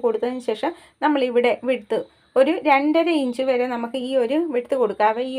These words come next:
ഒരു അളവുകാർക്ക്. ഇനി ന-, ഒന്ന് ഒരു മൂന്ന് ഇഞ്ച് വരെ വേണമെങ്കിൽ ആ വിഡ്ത്ത് കൊടുത്താലും കുഴപ്പമില്ല. എന്നിട്ട് ആ ഒരു ഭാഗം ഇങ്ങനെ നമ്മൾ വരച്ചു കൊടുക്കുകയാണ് ചെയ്യുന്നത്. ഇനി നമ്മൾ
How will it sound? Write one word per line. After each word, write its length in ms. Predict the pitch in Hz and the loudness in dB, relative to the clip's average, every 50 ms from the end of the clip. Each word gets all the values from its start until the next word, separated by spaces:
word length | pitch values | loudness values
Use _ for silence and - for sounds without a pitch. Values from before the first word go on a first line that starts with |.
| 247 | -4
ഒരു 100 | 233 233 220 | -2 -2 0
അളവുകാർക്ക്. 580 | 220 220 220 226 240 233 233 220 - - 226 262 330 339 - - - _ | 0 0 -2 -2 -2 -4 -4 -4 -4 -4 -4 -4 -4 -6 -8 -20 -20 _
ഇനി 140 | - 262 311 294 | -4 -2 -2 0
ന-, 80 | 277 - - 240 | -2 -4 -6 -6
ഒന്ന് 180 | 262 269 269 269 262 - - 269 | -6 -6 -6 -6 -6 -4 -4 -2
ഒരു 100 | 311 320 311 | 0 2 4
മൂന്ന് 200 | 311 320 359 381 370 | 4 4 2 2 0
ഇഞ്ച് 160 | 339 311 339 330 | 0 2 2 2
വരെ 160 | 311 294 302 302 | 2 4 4 2
വേണമെങ്കിൽ 380 | 294 285 285 285 285 285 294 294 277 277 | 2 2 0 -2 -2 -2 0 0 0 0
ആ 20 | 262 262 | 0 -2
വിഡ്ത്ത് 220 | 233 - - 285 262 | -6 -8 -6 -2 0
കൊടുത്താലും 400 | 269 262 226 262 247 254 269 269 262 | 0 0 0 0 -2 -2 -2 -2 -4
കുഴപ്പമില്ല. 420 | 240 226 226 - 240 233 226 226 269 269 254 | -4 -4 -4 -4 -4 -4 -2 -2 -4 -4 -4
എന്നിട്ട് 220 | 254 247 240 247 247 | -4 -6 -4 -2 -2
ആ 20 | 247 247 240 | 0 0 0
ഒരു 100 | 240 240 240 | 0 0 0
ഭാഗം 240 | 233 220 233 254 247 240 | -2 0 0 -2 -4 -4
ഇങ്ങനെ 220 | 226 226 233 247 240 226 | -6 -6 -6 -6 -6 -8
നമ്മൾ 160 | 220 214 240 403 480 - _ - - _ _ _ _ - 185 240 233 | -6 -4 -4 -4 -4 -6 _ -20 -20 _ _ _ _ -12 -6 -2 0
വരച്ചു 260 | 226 233 240 233 311 269 | 0 0 -2 -2 -2 -2
കൊടുക്കുകയാണ് 640 | 240 226 220 226 - 262 262 262 262 240 226 214 220 214 - | 0 -2 -2 -2 -6 -6 -6 -4 -4 -4 -4 -4 -4 -4 -2
ചെയ്യുന്നത്. 400 | 214 226 220 220 214 214 269 415 - - _ _ _ _ - | -2 -2 -4 -4 -4 -4 -4 -4 -4 -8 _ _ _ _ -4
ഇനി 120 | 415 440 392 349 | -2 -2 0 0
നമ്മൾ 160 | 294 262 262 | 0 0 0